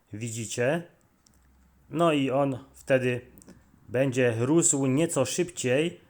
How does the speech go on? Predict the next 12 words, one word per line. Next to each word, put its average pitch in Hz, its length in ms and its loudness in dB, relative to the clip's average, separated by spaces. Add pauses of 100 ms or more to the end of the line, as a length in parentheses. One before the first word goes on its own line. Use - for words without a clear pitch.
(260)
z - 160 -16
tym, 135 180 -2
że 127 360 2 (320)
musimy 135 420 -2
go 123 340 0 (520)
przycinać. 113 760 -6 (2750)
Najfajniejszą, 139 720 0
myślę, 135 380 0
odmianą 127 540 2
właśnie 127 340 0
takiego 110 360 -4
cisu 127 580 -4